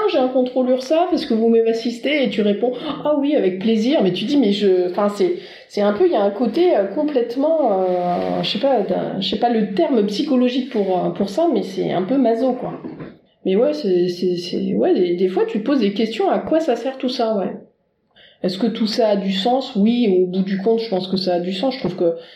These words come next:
c'est un métier qui est quand même... Euh, voilà, ça fait un peu cucu de dire ça, mais t'es, t'aides quand même les autres, tu vois. C'est ton métier, ça, c'est avec ça que tu gagnes ta vie, mais c'est quand même, euh,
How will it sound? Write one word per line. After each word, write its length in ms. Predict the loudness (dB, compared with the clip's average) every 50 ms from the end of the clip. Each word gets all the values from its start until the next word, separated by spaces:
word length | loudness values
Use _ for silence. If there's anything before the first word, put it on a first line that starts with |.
| -20 -20
c'est 140 | -10 -6 -2
un 80 | 0
métier 320 | 0 0 0 -2 -2 -4 -4
qui 120 | -4 -4
est 20 | -2
quand 180 | -2 -2 -2
même... 160 | -2 -2 -2
Euh, 560 | 0 0 -2 -2 -2 -4 -4 -6 -6 -8 -10 -14 -16 _ _ -8
voilà, 160 | -4 -4 -4
ça 180 | -2 -2 -2 -4
fait 120 | -2 0
un 100 | 0 0
peu 140 | 0 0 -2
cucu 420 | -2 0 -2 -2 -2 0 -2 -2
de 20 | 0
dire 240 | 0 -2 -2 -2 -2
ça, 200 | -2 -2 -2 0
mais 140 | -2 -2 -2 0
t'es, 360 | 0 0 0 -2 -4 -10 -18 _ _ _ -20 -20 -20 -8 -2
t'aides 260 | 0 0 0 -2 -4 -2
quand 120 | -2 0
même 200 | 2 2 2 2
les 220 | 4 2 2 2 0
autres, 460 | 0 0 -2 -6 -12 -18 -20 _ _ _ _ _ _ _ _ _
tu 140 | -10 -6
vois. 260 | -4 -4 -4 -6 -10 -16 _ _ _ _ _ _ _ _ _ _ _
C'est 320 | -20 -14 -8 -4 -4 -2 0
ton 120 | 0 0
métier, 440 | 2 0 0 0 0 0 0 0 0
ça, 160 | -2 -2 -4
c'est 120 | -2 0
avec 160 | 2 2 0 0
ça 160 | -2 -4 -4
que 80 | -2
tu 80 | -4 -2
gagnes 240 | 0 0 0 0 0
ta 140 | 0 0 0
vie, 340 | 0 0 -2 -2 -4 -6 -16 -20 -20 -20 -20 -20 -20 -20 -20 -20 -20 _ _ 0
mais 120 | 0 0
c'est 180 | 2 0 -2 0
quand 180 | 0 0 2
même, 240 | 2 2 2 2 2
euh, 500 | 0 0 0 2 2 2 2 0 0 -2